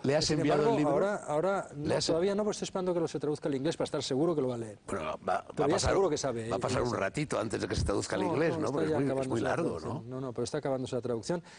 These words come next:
Speaker 2: Y, pero ella sabe ya que el libro, mm, existe, que es un, vamos, está funcionando muy bien.
Speaker 1: Pero a quien sí creo que has conocido es a su, a su secretaria.
Speaker 2: No, a la
Speaker 1: Ah,
Speaker 2: secretaria
Speaker 1: no.
Speaker 2: de Indira.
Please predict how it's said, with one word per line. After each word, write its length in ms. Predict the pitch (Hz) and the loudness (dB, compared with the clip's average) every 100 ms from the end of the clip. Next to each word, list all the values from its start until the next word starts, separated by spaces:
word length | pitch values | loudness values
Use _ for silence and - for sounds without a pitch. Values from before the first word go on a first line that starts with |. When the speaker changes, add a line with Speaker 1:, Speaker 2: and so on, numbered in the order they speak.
| - - | -16 -2
Speaker 2:
Y, 260 | 147 139 | 2 2
pero 140 | 131 170 | 2 2
ella 120 | 208 | 0
sabe 260 | 139 120 | 0 -2
ya 160 | 110 135 | 0 -2
que 80 | 113 | -4
el 40 | |
libro, 640 | 104 104 113 110 104 101 98 | -6 -4 -4 -4 -4 -6 -10
mm, 920 | 101 101 - 90 - - - - - | -18 -20 -20 -20 -20 -20 -18 -16 -10
existe, 420 | 120 - 147 - 156 | -6 -2 -2 0 -2
que 80 | |
es 100 | 123 | -2
un, 340 | 120 107 90 78 | -4 -8 -10 -10
vamos, 220 | 120 113 - | -8 -8 -8
está 100 | 104 | -8
funcionando 400 | 107 110 113 110 | -6 -4 -4 -4
muy 120 | 113 | -2
bien. 220 | 127 123 - - - | -2 -4 -12 -20 -14
Speaker 1:
Pero 180 | - 110 | -2 0
a 100 | 110 | 0
quien 300 | 110 127 117 107 | 0 0 0 0
sí 240 | - 190 | -2 -2
creo 360 | - 156 170 139 | 0 0 2 0
que 100 | 135 | -2
has 100 | 135 | -2
conocido 360 | 135 117 139 | -4 -2 0
es 100 | 131 | 0
a 40 | 131 | -2
su, 180 | - 139 | -2 -4
a 80 | 127 | -4
su 140 | - | -2
secretaria. 600 | 110 95 82 - - - - - - - - - | -2 -2 -4 -6 -12 -14 -18 -20 -20 -20 -20 -6
Speaker 2:
No, 180 | 151 151 | -2 0
a 40 | |
la 40 | 143 | 0
Speaker 1:
Ah, 20 | |
Speaker 2:
secretaria 440 | 131 135 196 220 | 2 2 4 2
Speaker 1:
no. 40 | 196 | 4
Speaker 2:
de 420 | 170 151 143 135 | 4 4 4 2
Indira. 500 | 127 127 131 139 87 | 0 -2 0 -2 -4